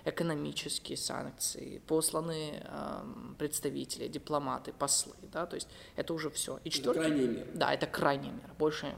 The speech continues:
Speaker 1: у нас как бы нету возможности влиять. И четвертое — это официальное объявление, э, войны. Войну должны объявлять только те, кто имеют на это право, то есть власти. Это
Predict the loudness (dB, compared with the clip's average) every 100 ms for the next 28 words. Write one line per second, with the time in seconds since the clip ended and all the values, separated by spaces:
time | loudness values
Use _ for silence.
0 | -6 -6 -6 -6 -8 -4 -4 -4 -6 -12
1 | -16 -14 -8 -4 -4 -4 -8 -6 -6 -6
2 | -4 -2 0 2 0 0 -4 2 4 4
3 | 0 -4 -4 -4 -4 -4 -6 -8 -10 -6
4 | -6 -6 -2 -2 0 -4 -6 -16 -18 -20
5 | -20 -20 -20 -20 -20 -20 -20 -18 -18 -2
6 | 8 10 10 6 2 -2 -2 0 2 2
7 | 0 -4 -2 4 4 4 -2 0 -4 -4
8 | -4 -4 -4 -8 -12 -14 -20 -20 0 6
9 | 6 6 -8 -8 -8 -14 -20 -20 -20 -18
10 | -12 -10 4 6 6 4 2 0